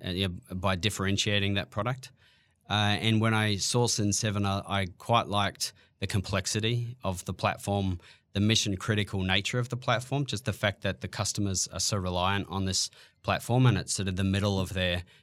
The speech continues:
their ecosystem of tools they need to run their business. So I could see a lot of good qualities,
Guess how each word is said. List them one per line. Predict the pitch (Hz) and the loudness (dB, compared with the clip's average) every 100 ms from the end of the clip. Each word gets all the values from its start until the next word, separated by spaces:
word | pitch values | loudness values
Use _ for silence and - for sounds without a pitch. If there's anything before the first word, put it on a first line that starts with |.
| _ - | _ -12
their | 85 92 92 87 85 - - | -2 0 2 0 -4 -8 -2
ecosystem | 110 104 107 - 104 - 98 | 0 2 0 0 -2 -2 -2
of | 87 | -2
tools | - 104 101 107 104 | -2 -2 0 -2 0
they | 98 | 0
need | 98 98 92 | 2 0 -2
to | 95 | -2
run | 95 95 | 0 0
their | 95 90 | 0 -2
business. | 85 107 147 - - - - - | -2 -2 -2 -6 -8 -14 -20 -2
So | 117 | 0
I | |
could | 107 120 | 2 0
see | 143 143 | 2 4
a | |
lot | 110 107 | 4 2
of | 92 | 0
good | 107 - | -4 -6
qualities, | - 90 98 82 - - | -2 0 0 -2 -6 -8